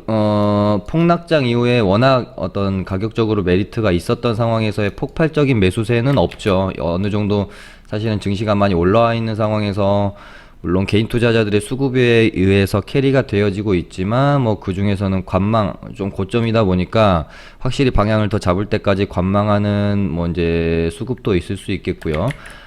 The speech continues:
어, 뭐 이제 가격적인 메리트가 지금 상황에서는 이때에 비하면 좀 적기 때문에 폭발적인 매수가 들어오긴 좀 힘들죠. 하지만 차근차근 외국인과 기관에 나오는 연일 매도세,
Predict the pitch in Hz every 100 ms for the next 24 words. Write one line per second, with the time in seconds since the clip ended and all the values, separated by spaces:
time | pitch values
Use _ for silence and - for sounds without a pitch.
0 | - - 55 55 73 87 98 98 98 -
1 | - - - - - - - - - -
2 | - - 104 123 135 143 131 123 95 120
3 | - 110 107 123 87 80 110 117 127 127
4 | 127 120 123 110 78 101 - 143 104 107
5 | 110 101 101 95 87 82 85 - 104 104
6 | 98 120 131 - - - 185 180 175 156
7 | 107 98 117 110 98 101 107 127 143 131
8 | 131 123 95 85 92 101 120 143 147 -
9 | - - - 147 165 160 151 139 143 139
10 | 139 120 98 113 110 107 110 - 92 101
11 | 104 101 101 95 82 90 98 95 85 104
12 | 123 95 87 101 -